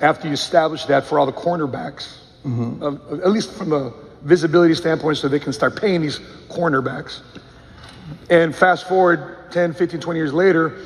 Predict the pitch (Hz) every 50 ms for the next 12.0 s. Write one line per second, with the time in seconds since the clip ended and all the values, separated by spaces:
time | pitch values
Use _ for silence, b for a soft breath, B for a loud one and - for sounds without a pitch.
0 | B B B B B - 180 170 180 165 165 165 165 160 165 160 151 131 165 160
1 | 170 170 156 156 147 - - - 180 160 - 185 160 156 156 147 - - - -
2 | - - - - - - - - - - - - - - - - - - - 202
3 | 190 - - 180 180 - - - - 185 185 180 165 156 156 151 151 151 - -
4 | - - B B B B B B B - - 160 156 160 135 165 170 165 160 165
5 | 151 139 156 - - 180 180 196 196 165 170 175 160 - - - 196 190 190 175
6 | 165 151 147 143 147 156 - 156 170 143 143 143 139 - - 190 180 - - -
7 | 160 147 147 139 139 131 139 135 127 - - - - - - - - - - -
8 | - 185 180 180 170 151 143 - 156 160 139 131 120 120 - - - 120 120 131
9 | 156 175 160 107 92 85 - - - - - - - - - - - - - _
10 | B B B B B B B - 143 135 127 147 147 143 143 147 143 131 143 131
11 | 127 131 127 113 117 113 - - 175 175 151 131 117 104 101 101 90 - - -